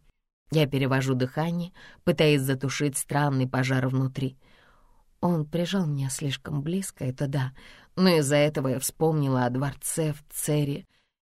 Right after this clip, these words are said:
и о том моменте в коридоре. Я запаниковала,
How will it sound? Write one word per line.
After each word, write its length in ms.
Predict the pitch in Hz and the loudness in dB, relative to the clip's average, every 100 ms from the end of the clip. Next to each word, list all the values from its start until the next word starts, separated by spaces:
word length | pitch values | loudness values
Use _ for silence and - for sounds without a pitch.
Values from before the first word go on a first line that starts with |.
| _ | _
и 60 | 175 | 4
о 140 | 160 | 4
том 240 | 135 165 | 6 4
моменте 880 | 147 139 143 151 156 151 - - - - - _ | 4 2 0 0 -2 -4 -8 -8 -10 -14 -20 _
в 160 | - - | -20 -4
коридоре. 720 | 160 143 135 143 160 143 - - - - - | 0 0 0 0 0 -2 -8 -16 -20 -20 -6
Я 380 | 151 170 143 139 | 0 2 2 0
запаниковала, 960 | 139 147 147 147 160 160 190 156 143 | -2 -2 -4 -4 -4 0 0 0 -6